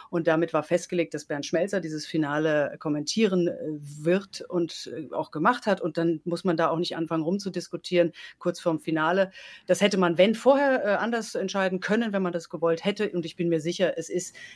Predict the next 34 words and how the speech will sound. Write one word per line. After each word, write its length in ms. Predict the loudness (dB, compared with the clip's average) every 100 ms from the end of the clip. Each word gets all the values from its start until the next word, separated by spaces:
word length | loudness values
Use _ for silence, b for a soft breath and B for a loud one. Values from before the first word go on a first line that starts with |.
| B
nicht 160 | 0 2
das 140 | 2
letzte 320 | 2 0 -2
Finale, 800 | -6 -4 -2 0 0 0 -2 -2
äh, 60 | -4
in 80 | -6
dem 180 | -4 -4
wir 100 | -6
keine 320 | -2 0 0
Frau 340 | -2 -4 -4
erlebt 420 | -4 -6 -8 -8
haben. 220 | -8 -4 -2
Also 160 | 0
das 220 | 2 2
wird 160 | 0 -2
auch 220 | -2 -2
kommen. 400 | 2 2 2 -4
Manche 300 | -2 -2 -2
Dinge 240 | -2 0 0
brauchen 320 | 0 -2 0
halt 100 | -4
ein 60 | -6
bisschen 240 | -6 -4
mehr 120 | -4
Zeit. 280 | -6 -4 -4
Und 120 | -4
der 60 | -8
Bernd 320 | -4 -4 -4
ist 340 | -8 -14 -12
auch 180 | -4 -4
schon 180 | -2 -2
so 120 | 0
lange 280 | 2 0 -2
dabei, 340 | -4 -2 -4